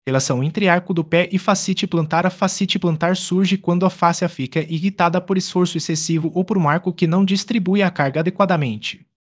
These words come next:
Fortalecer a musculatura do pé e manter o arco com apoio adequado ajudam a prevenir ou aliviar a fascite plantar.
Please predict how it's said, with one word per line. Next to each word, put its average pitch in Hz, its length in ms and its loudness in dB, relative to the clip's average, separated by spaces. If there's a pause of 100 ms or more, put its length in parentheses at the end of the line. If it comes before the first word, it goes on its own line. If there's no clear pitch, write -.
(120)
Fortalecer 175 500 2
a 170 40 2
musculatura 196 580 2
do 175 100 2
pé 175 380 2
e 190 80 2
manter 170 340 4
o 170 80 4
arco 180 280 2
com 190 180 0
apoio 147 280 2
adequado 160 420 2
ajudam 180 360 4
a 180 60 4
prevenir 196 460 4
ou 185 80 4
aliviar 180 360 4
a 165 40 4
fascite 170 440 0
plantar. 135 600 0